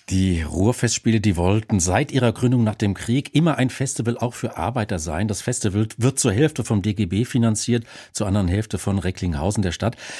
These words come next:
In diesem Jahr, ähm, stand es oder steht es unter dem Motto Vergnügen und Verlust. War denn dieses Thema schon bei diesem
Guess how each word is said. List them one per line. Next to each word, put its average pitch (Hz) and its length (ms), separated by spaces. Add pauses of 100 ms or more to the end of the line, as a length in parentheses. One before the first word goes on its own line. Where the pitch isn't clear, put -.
(140)
In 104 80
diesem 127 260
Jahr, 131 480 (140)
ähm, 113 320
stand 117 480
es - 380
oder 95 120
steht 120 220
es 107 80
unter 104 160
dem 92 140
Motto 104 220
Vergnügen 107 520
und 110 140
Verlust. 101 500
War 104 140
denn 110 200
dieses 123 340
Thema 123 300
schon 127 240
bei 110 120
diesem 113 280